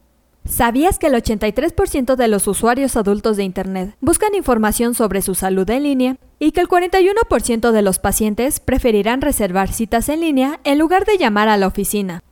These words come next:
Ya no hay excusa para evitar la creación de un sitio web informativo y agradable a la estética. Tus pacientes están en línea y es hora de reunirse con ellos. Si ya tienes un sitio web para la práctica, debes crear una nueva sección exclusiva para telesalud,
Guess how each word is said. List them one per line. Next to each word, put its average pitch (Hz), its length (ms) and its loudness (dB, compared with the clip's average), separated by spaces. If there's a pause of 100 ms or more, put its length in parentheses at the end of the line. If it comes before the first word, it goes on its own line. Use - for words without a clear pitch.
(460)
Ya 240 200 -4
no 233 80 -2
hay 247 120 0
excusa 285 640 0
para 320 160 4
evitar 339 300 2
la 427 120 4
creación 247 380 0
de 240 80 4
un 220 60 2
sitio 220 340 0
web 214 220 0
informativo 262 760 0
y 302 120 0
agradable 285 480 2
a 370 80 4
la 277 80 2
estética. 185 680 -4
Tus 247 160 2
pacientes 285 500 0
están 226 300 2
en 220 160 4
línea 190 420 0
y 269 180 4
es 403 140 0
hora 403 220 4
de 349 140 2
reunirse 214 500 -2
con 214 220 -2
ellos. 175 420 -4
Si 233 220 0
ya 247 140 0
tienes 262 340 0
un 220 100 0
sitio 202 300 0
web 202 180 0
para 185 240 -2
la 233 120 -2
práctica, 247 640 -2
debes 349 340 2
crear 233 240 2
una 208 200 2
nueva 202 260 2
sección 214 400 -2
exclusiva 214 560 0
para 190 240 0
telesalud, 185 580 -2